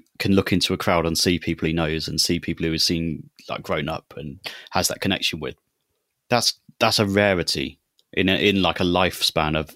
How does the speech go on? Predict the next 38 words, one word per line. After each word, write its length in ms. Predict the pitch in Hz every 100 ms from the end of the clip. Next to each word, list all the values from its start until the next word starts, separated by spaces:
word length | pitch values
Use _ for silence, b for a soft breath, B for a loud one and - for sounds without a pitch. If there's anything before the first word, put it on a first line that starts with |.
| -
lifetime 560 | 98 87 - - 85 76
of 140 | 76 - -
watching 360 | 87 - - 82
Football 240 | 82 76
Managers. 500 | 82 73 - - - B B B B B _ _ -
And 220 | 104 98 - - -
I 60 | 104
just 220 | 113 113
think 260 | 113 98 101
when 120 | 110
it 100 | 87
does 200 | 101 92
happen, 440 | 82 - 76 - _
if 200 | - -
it 80 | -
does 180 | 85 80
happen, 320 | - - - - - B B _
<laughs> 460 | _ - - 151 98
uh, 200 | 92 B B B B B - _ _ _ _ _ _ _ -
and 100 | 95
I've 140 | 92
always 220 | 95 92
said 140 | - 90
it's 140 | -
gonna 140 | 101 87
be 100 | 87
the 140 | 80 - -
best 260 | 95 -
feeling 320 | - 95 80 82
because 420 | 82 - 82 -
we 100 | 85
know 320 | 87 87 85
how 180 | 85 82
much 200 | 80 -
John 220 | 82 80
puts 200 | - -
into 240 | 87 -
it. 160 | - -